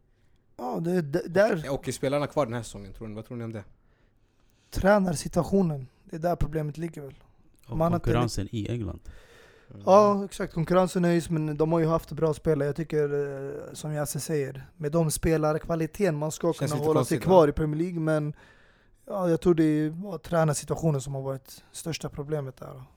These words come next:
Speaker 1: Man har inte fått ut det bästa av spelarna.
Speaker 2: Mm.
Speaker 1: Liknande sits som, eh,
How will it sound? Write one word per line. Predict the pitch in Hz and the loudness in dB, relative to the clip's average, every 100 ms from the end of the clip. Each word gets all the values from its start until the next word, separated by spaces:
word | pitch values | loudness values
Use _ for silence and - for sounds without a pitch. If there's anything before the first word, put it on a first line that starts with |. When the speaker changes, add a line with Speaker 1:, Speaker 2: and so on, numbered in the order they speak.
| _ | _
Speaker 1:
Man | 151 | -6
har | 156 | -6
inte | 151 | -6
fått | - 151 160 | -12 -10 -10
ut | 147 | -12
det | 143 | -10
bästa | 147 - 143 | -10 -12 -18
av | |
spelarna. | - 170 151 143 175 - _ _ _ _ - - - - - _ _ _ _ | -12 -6 -2 -4 -6 -14 _ _ _ _ -20 -20 -20 -20 -20 _ _ _ _
Speaker 2:
Mm. | 107 104 | -12 -6
Speaker 1:
Liknande | 175 151 190 185 170 | -4 0 4 4 2
sits | - 175 - - 151 | 0 -2 -2 -4 -4
som, | - 156 156 147 151 | 2 4 6 6 4
eh, | 151 151 151 147 147 | 4 4 4 2 0